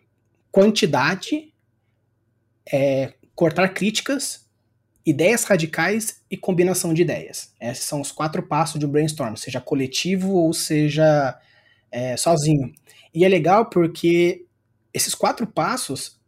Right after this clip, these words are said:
meio que foram os quatro passos que indiretamente todo mundo colocou aqui, cada um dentro do seu,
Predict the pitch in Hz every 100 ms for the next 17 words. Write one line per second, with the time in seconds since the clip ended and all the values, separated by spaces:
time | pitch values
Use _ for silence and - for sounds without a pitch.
0 | _ _ _ _ 165 175 185 185 - 202
1 | - 190 196 - 202 226 226 180 170 196
2 | 214 202 - 190 196 190 190 180 170 190
3 | - 214 214 196 202 - 190 185 185 156
4 | - 175 - 175 165 160 170 165 160 165
5 | 165 160 - 156 147 143 135